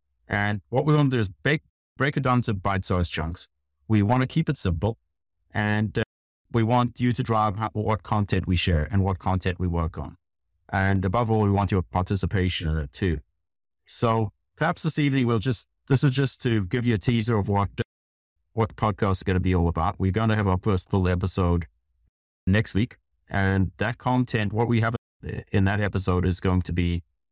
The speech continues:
like I said, driven by what you want to see. So to that end, the interest that we got initially was, uh, certainly on Chat G P T. That's the one that everyone has access to and everyone is using right now.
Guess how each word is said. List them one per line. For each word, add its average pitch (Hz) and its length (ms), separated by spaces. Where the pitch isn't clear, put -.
like 85 160
I 92 40
said, 82 260
driven 87 360
by 85 400
what 90 260
you 95 80
want 85 240
to 80 60
see. 76 280
So 120 220
to 160 220
that 143 160
end, 113 280
the 123 140
interest 135 280
that 123 120
we 110 160
got 113 300
initially 110 400
was, 98 400
uh, - 440
certainly 113 360
on 101 220
Chat 107 240
G 104 180
P 98 160
T. 90 280
That's 107 180
the 117 80
one 107 160
that 95 100
everyone 98 360
has 90 120
access 92 420
to 107 180
and 92 100
everyone 90 320
is 87 160
using 98 340
right 78 240
now. 82 220